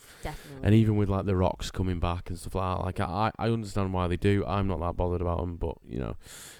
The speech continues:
Speaker 2: they sell tickets and all that jazz. Uh, right, so let's finish the show, as we always do at the moment, with a little poll that said,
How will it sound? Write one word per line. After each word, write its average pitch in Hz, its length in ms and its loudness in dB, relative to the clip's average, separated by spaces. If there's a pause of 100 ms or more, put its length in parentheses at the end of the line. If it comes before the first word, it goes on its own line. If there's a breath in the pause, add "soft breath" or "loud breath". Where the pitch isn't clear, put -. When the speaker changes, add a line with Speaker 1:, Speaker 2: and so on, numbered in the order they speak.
Speaker 2:
they - 80 -4
sell 92 200 4
tickets 92 380 -4
and 85 100 -6
all 85 120 -4
that 104 100 -6
jazz. - 240 -6 (480 soft breath)
Uh, 95 200 2
right, 104 280 2
so - 100 -6 (400)
let's 101 140 -2
finish 104 260 2
the 95 60 -2
show, 95 340 4 (1080)
as 90 100 0
we 92 80 4
always 95 220 6
do 101 200 0 (680)
at - 60 -6
the 53 60 -2
moment, 57 380 -6 (280 soft breath)
with 110 100 4
a - 20 0
little 107 200 0
poll 101 640 4
that 113 120 -4
said, 113 360 2